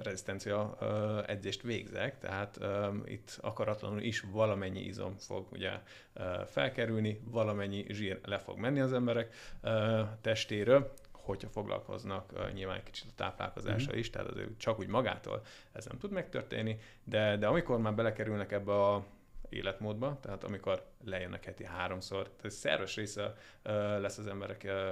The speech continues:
Speaker 1: életének, akkor jönnek ezek a dolgok. Hát akkor érdeklődöm egy kicsit a táplálkozás iránt is, tehát akkor lehet, hogy nem a Meki lesz a, a, az elsődleges, ö, megoldásom. Öm, és akkor szépen, ö,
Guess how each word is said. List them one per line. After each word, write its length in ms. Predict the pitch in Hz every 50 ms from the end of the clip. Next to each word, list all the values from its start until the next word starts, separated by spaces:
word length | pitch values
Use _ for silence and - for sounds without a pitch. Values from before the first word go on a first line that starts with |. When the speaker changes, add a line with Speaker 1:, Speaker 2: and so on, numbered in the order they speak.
| - -
Speaker 1:
életének, 760 | 104 104 110 110 110 - 127 127 131 127 131 - - - - -
akkor 180 | - - - 104
jönnek 240 | 110 117 110 - -
ezek 180 | 95 - -
a 40 | 95
dolgok. 240 | 95 95 95 95 92
Hát 120 | 107 107 143
akkor 160 | 135 151 139
érdeklődöm 420 | 139 127 123 107 - 110 104 104
egy 60 | 101
kicsit 260 | - 110 104 - 107 101
a 20 |
táplálkozás 640 | - 104 101 - - 101 98 - 104 101 95 98 - -
iránt 260 | 101 101 98 101 -
is, 100 | 107 -
tehát 200 | - 107 107 110
akkor 180 | 107 110 110
lehet, 220 | 107 101 98 95 -
hogy 100 | 104 101
nem 160 | 98 95 92
a 20 |
Meki 260 | 98 95 92 - - -
lesz 180 | 98 - -
a, 180 | - - - - - - - - -
a, 80 | 98
az 220 | 98 92 98 98 107
elsődleges, 600 | 104 101 - 101 98 95 95 95 95 - - -
ö, 120 | 101 95 92 - -
megoldásom. 800 | - 92 95 101 98 95 95 98 98 101 - - 131 147 143 - - - - - - - -
Öm, 640 | - 98 104 107 104 107 110 107 110 110 110 107 - -
és 160 | - 110 120
akkor 200 | 120 - 143 139
szépen, 480 | - - 113 110 - 101 104 107 104 107 107
ö, 340 | - 101 104 104 107 107